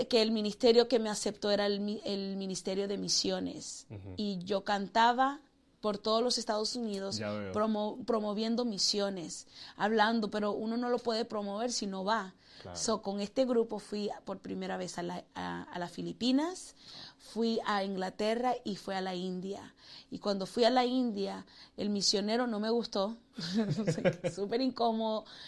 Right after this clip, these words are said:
Speaker 1: caliente, mira, el calor, nunca he sentido un calor como en la India.
Speaker 2: Insoportable.
Speaker 1: Olores, I'm like, "Ah,
Speaker 2: <laughs>
Speaker 1: bueno".
Speaker 2: Otra cultura y todo
Speaker 1: Oh,
Speaker 2: eso.
Speaker 1: totalmente.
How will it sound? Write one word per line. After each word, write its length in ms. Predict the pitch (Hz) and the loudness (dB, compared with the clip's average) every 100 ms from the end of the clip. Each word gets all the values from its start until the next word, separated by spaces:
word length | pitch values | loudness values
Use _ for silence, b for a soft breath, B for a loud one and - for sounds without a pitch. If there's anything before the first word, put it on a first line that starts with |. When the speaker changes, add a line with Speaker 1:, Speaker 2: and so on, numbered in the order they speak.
| B | B
Speaker 1:
caliente, 640 | - 226 240 254 269 277 - | 8 10 10 10 10 8 2
mira, 240 | 233 247 233 | 2 4 4
el 100 | 208 | 4
calor, 340 | 226 226 254 | 4 6 6
nunca 360 | 220 240 254 269 | 6 6 6 6
he 60 | 247 | 4
sentido 320 | 247 233 240 | 4 2 2
un 80 | 240 | 2
calor 480 | - 233 233 254 254 | 8 10 12 12 10
como 220 | 240 240 | 8 8
en 80 | 220 | 8
la 120 | 220 | 8
India. 440 | 220 247 254 247 | 6 6 8 8
Speaker 2:
Insoportable. 640 | 254 - 240 233 160 165 262 | 8 4 2 4 10 12 12
Speaker 1:
Olores, 760 | 262 262 277 277 285 349 - - | 12 12 12 12 12 10 2 6
I'm 180 | 262 285 | 6 10
like, 260 | 285 262 202 | 8 10 8
"Ah, 320 | - 196 - | 8 8 6
Speaker 2:
<laughs> 20 | |
Speaker 1:
bueno". 200 | - - - | 0 -4 -2
Speaker 2:
Otra 240 | 143 180 | 4 6
cultura 400 | 175 160 190 180 | 8 8 8 8
y 40 | 156 | 10
todo 300 | 247 269 262 | 12 12 12
Speaker 1:
Oh, 40 | |
Speaker 2:
eso. 80 | 156 | 12
Speaker 1:
totalmente. 840 | 233 226 240 233 226 226 214 196 | 6 10 8 8 4 0 0 -2